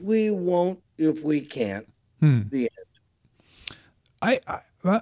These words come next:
Speaker 2: I'm not sure I see it that way. Uh, it seems to me pretty clear since, since there is a no relationship between Hulu or Disney Plus and Comcast, Spectrum, et cetera. There's, there's, there's no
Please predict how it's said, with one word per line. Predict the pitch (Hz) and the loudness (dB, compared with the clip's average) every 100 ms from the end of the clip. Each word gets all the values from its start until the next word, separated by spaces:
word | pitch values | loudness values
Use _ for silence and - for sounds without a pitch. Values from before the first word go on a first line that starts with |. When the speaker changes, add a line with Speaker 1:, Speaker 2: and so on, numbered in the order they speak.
| - | 4
Speaker 2:
I'm | 196 | 6
not | 233 | 8
sure | - 196 | 6 6
I | 151 | 6
see | - 139 | 6 4
it | 120 | 6
that | 120 | 4
way. | 120 120 120 143 - | 4 4 4 2 2
Uh, | 156 131 123 123 | 4 6 6 4
it | 156 | 4
seems | - 220 196 | 8 8 8
to | - | 6
me | 139 160 | 8 8
pretty | 151 - 135 | 6 4 4
clear | - 147 131 120 113 | 4 6 6 6 6
since, | - 143 | 6 8
since | - 165 - 180 | 6 6 6 8
there | - 185 | 8 8
is | 220 196 | 10 10
a | |
no | 175 170 | 10 10
relationship | 151 143 135 139 143 117 127 | 10 10 10 8 6 6 4
between | - - 143 123 113 | 4 2 6 6 8
Hulu | 135 143 139 | 8 8 8
or | 123 | 8
Disney | 113 127 123 | 8 6 6
Plus | 110 131 120 - - - | 4 6 6 6 2 4
and | 135 123 113 107 - _ _ _ | 6 8 6 2 -4 _ _ _
Comcast, | 127 123 120 120 110 117 - _ - | 8 8 8 6 8 4 2 _ -6
Spectrum, | - 120 - 120 | 2 2 4 2
et | 110 | 4
cetera. | - 110 104 120 | 2 2 0 2
There's, | 120 123 107 | 6 6 6
there's, | 127 113 - - - - - - | 6 4 0 -10 -14 -18 -20 0
there's | 131 127 | 4 6
no | 110 143 156 156 135 | 8 10 10 10 8